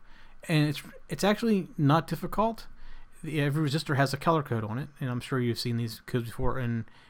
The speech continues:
you may or may not know what they were for. But they are basically done in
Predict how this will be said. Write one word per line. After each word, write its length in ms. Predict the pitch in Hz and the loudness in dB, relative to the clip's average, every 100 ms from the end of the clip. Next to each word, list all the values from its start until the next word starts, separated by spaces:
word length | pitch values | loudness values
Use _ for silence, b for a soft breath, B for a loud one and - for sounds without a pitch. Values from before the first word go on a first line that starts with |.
| b | b
you 100 | 139 | 4
may 180 | 127 143 | 6 6
or 60 | 147 | 6
may 120 | 151 | 4
not 180 | 202 139 | 2 0
know 100 | 120 | -2
what 120 | 117 | -4
they 100 | 120 | -4
were 140 | 120 | -6
for. 340 | - 127 131 - - b b b b b 135 | -6 -8 -8 -12 -16 b b b b b 2
But 320 | 131 131 - - | 4 4 -2 -6
they 240 | 151 139 143 | 2 4 6
are 100 | 143 | 4
basically 380 | 175 214 170 | 2 2 2
done 380 | 156 151 151 147 - | 4 4 4 2 0
in 360 | 135 131 131 | 0 2 0